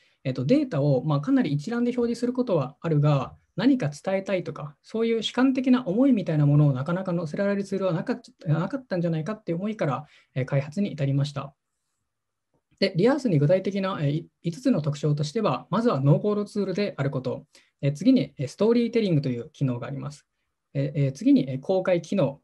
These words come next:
また外部データのインポート、エクスポート、えー、最後に開発者による、えー、拡張機能などが挙げられます。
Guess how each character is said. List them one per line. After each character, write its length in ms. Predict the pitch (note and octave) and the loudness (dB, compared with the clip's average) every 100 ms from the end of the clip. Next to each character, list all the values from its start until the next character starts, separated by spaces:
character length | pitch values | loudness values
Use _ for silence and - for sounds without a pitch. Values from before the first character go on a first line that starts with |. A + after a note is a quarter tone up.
| _ | _
ま 100 | D3 | -2
た 240 | D#3 G3+ - _ | -2 -2 -8 _
外 200 | D3 E3 | 2 2
部 80 | F3+ | 2
デ 120 | F#3+ | 0
ー 40 | F#3 | -2
タ 80 | G3 | -2
の 140 | G#3+ | -2
イ 80 | D3+ | 0
ン 120 | D3 | 0
ポ 100 | D#3+ | 0
ー 40 | |
ト、 200 | D3+ F#3+ - | 0 -4 -8
エ 60 | |
ク 100 | - | -20
ス 60 | - | -6
ポ 200 | - D3+ | -2 0
ー 40 | |
ト、 240 | C3+ F#2 _ _ _ _ | -2 -8 _ _ _ _
え 60 | C#3+ | -2
ー、 20 | |
最 180 | D3 C#4 | 2 4
後 100 | A3+ | 4
に 180 | B2+ - | 0 -2
開 180 | D#3+ D3+ | -4 -4
発 200 | D#3 - | -6 -6
者 120 | D3 | -2
に 80 | E3+ | 0
よ 80 | |
る、 140 | G#3+ F#3+ | 0 -2
え 120 | B2+ | -6
ー、 20 | C3 | -8
拡 200 | - - | -12 -8
張 140 | G#3 | -4
機 80 | A3+ | -2
能 100 | G3 | -2
な 100 | A3 | -2
ど 80 | G3 | -4
が 60 | |
挙 120 | A#2+ B2 | -4 -6
げ 60 | |
ら 80 | A#2+ | -8
れ 80 | - | -10
ま 160 | - | -12
す。 240 | D3 - | -14 -20